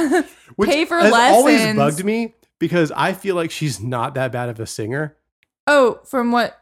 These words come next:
Speaker 2: what in the movie?
Speaker 1: Yeah.
Speaker 2: I mean, she wasn't great. She
Speaker 1: But they, they, they portray her as not great, but I feel like she was pretty good. I don't know. <laughs>
Speaker 2: Like,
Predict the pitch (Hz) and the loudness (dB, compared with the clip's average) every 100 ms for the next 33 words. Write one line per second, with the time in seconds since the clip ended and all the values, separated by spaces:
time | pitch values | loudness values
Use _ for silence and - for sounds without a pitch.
0 | _ 233 226 220 220 196 185 220 320 170 | _ -4 -4 -4 -4 -6 -6 -6 -4 0
1 | 160 120 113 - 254 311 262 233 - 262 | 0 0 -6 -8 -4 -2 -4 -6 -8 -6
2 | 269 294 330 247 - 170 254 320 262 277 | -2 -4 -4 -8 -6 -6 -2 -2 -4 -6
3 | - _ _ _ _ _ _ _ - - | -12 _ _ _ _ _ _ _ -16 -6
4 | - 277 240 233 240 180 175 185 233 220 | -4 -2 -2 -4 -6 -12 -6 -4 -4 -6
5 | - 160 208 190 160 - 170 175 147 160 | -8 -4 -4 -2 -4 -4 -6 -6 -6 -4
6 | 135 113 131 120 117 120 101 110 _ _ | -4 -4 -6 -6 -8 -8 -8 -10 _ _
7 | _ 175 - - 247 202 147 139 - 151 | _ -12 -12 -12 -10 -8 -10 -12 -16 -16
8 | - 151 165 127 151 156 123 131 101 - | -16 -16 -14 -10 -8 -6 -4 -2 -2 -6
9 | - - 147 - 196 180 - 247 - - | -12 -10 -6 -4 -4 -6 -4 -2 -2 -6